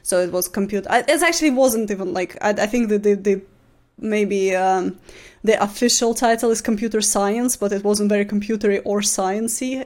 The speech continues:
It was more like, you know, uh, they were always interested into how to, uh, build robust tanks more than anything else. Um,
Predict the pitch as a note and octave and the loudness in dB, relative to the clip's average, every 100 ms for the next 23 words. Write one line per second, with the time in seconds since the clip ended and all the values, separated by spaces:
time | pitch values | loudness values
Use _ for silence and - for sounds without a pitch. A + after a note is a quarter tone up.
0 | A3 G#3 G#3 G3+ G#3 G3+ G3+ G#3 G#3 G#3 | -4 -4 -2 -4 -2 -2 -2 0 -2 -4
1 | - G#3+ G3+ - - - - - - - | -10 -6 -6 -6 -8 -10 -18 -20 -20 -20
2 | _ - G3+ G3 F#3+ A3 G#3 G3+ F#3+ F#3+ | _ -2 0 2 2 2 2 2 0 -2
3 | F#3+ F#3+ F#3+ - F#3+ F#3+ - G3+ G3+ G3+ | -2 -4 -8 -6 -6 -6 -6 -4 -4 -4
4 | - - G3 F3+ - G3+ G#3 F#3 - - | -8 -6 -4 -4 -6 -4 -4 -6 -8 -6
5 | G3+ G#3+ G#3 G3+ G3 F#3+ - - G3+ G#3 | -6 -4 -4 -4 -6 -8 -14 -12 -2 0
6 | F#3+ F#3 G#3+ G#3 G#3 G3+ G3 G3+ - - | 0 -2 -4 0 0 0 -2 -4 -8 -8
7 | F#3 - F#3+ - - - G3+ F#3+ F#3+ G#3 | -6 -6 -8 -8 -10 -6 -4 -4 -4 -4
8 | G3+ G3 G3+ G#3 G#3 G3+ G3+ - - - | -4 -2 -4 -2 -2 -2 -4 -6 -14 -20
9 | - - - - - A3+ A#3 A#3 A#3 A3 | -18 -20 -20 -16 -2 4 4 4 2 2
10 | - | -4